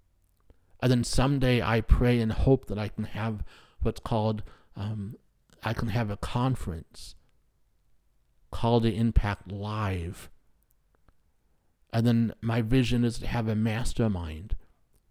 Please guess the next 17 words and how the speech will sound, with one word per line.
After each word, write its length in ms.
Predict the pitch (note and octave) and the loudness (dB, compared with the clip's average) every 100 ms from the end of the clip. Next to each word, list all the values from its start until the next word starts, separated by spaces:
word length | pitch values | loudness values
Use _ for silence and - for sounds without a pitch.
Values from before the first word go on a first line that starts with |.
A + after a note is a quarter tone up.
| _ - | _ -8
the 60 | |
Call 300 | - - A#2+ | -4 0 2
to 100 | A2+ | 0
Impact 540 | F#2+ A2+ - G#2 G#2+ - | 0 -2 0 -2 -4 -8
Inner 260 | A#2+ A2 G#2 | -4 -2 -2
Circle. 640 | - - G#2+ - - G2+ - _ _ _ _ _ _ _ _ _ _ _ _ _ _ _ _ _ _ _ - | -4 -2 -2 -4 -10 -12 -16 _ _ _ _ _ _ _ _ _ _ _ _ _ _ _ _ _ _ _ 0
And 160 | A2+ | 2
then 300 | A#2 A#2 A2+ - - | 4 2 0 -4 -8
I 200 | A2 A2+ | -4 -2
have 300 | G#2+ A2+ G2+ | 0 -2 -4
one-on-one 680 | F#2 G2 G2 F#2+ F#2+ G#2+ A#2+ | -6 -6 -4 -4 -2 -2 -2
clients 560 | - F#2+ F2 E2 - | -4 -6 -6 -8 -4
that 100 | G2+ | -4
I 100 | F#2 | -4
wanna 280 | E2 F2+ F2+ | -6 -8 -8
work 320 | F2+ D#2 - | -8 -10 -10
with. 200 | - - | -14 -14